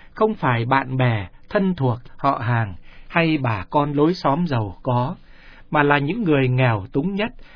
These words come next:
và bị gạt bỏ ngoài lề xã hội, là những người không có gì để đền trả,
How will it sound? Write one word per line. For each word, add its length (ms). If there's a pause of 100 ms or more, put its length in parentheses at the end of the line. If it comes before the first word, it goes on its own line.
(120)
và 140
bị 260
gạt 220
bỏ 340
ngoài 260
lề 280
xã 220
hội, 320 (640)
là 140
những 300
người 320
không 320
có 160
gì 320 (120)
để 360
đền 280
trả, 360